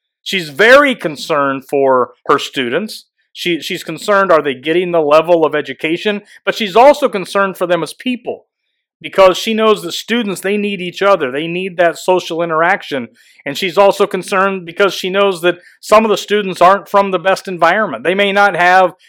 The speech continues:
the, the equipment that they need to learn properly.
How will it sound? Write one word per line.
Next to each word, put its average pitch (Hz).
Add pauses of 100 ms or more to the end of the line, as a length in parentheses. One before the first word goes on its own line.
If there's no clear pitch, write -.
(140)
the, 160
the 175
equipment 170
that 127
they 143
need 143
to 147
learn 135
properly. 113